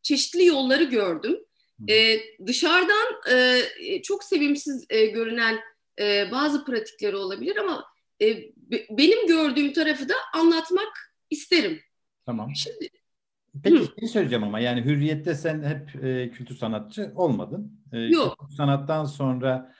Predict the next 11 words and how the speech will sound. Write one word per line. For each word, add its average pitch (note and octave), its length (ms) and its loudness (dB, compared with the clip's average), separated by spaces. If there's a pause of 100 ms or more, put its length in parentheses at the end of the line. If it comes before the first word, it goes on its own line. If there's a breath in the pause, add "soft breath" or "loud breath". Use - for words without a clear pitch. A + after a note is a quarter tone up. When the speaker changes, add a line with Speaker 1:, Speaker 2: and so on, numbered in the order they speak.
(200 loud breath)
Speaker 2:
ne D3 180 2
zaman, D3 460 0
nasıl, C3+ 480 -6 (140)
e, G2+ 720 -8
görev G2+ 340 -8
tanımın G2 380 -12
değişti? F#2 500 -12
Bir D#3+ 80 -6
onu G3+ 380 -4
Speaker 1:
İşte - 200 -12
Speaker 2:
söyleyeyim. D3 320 -6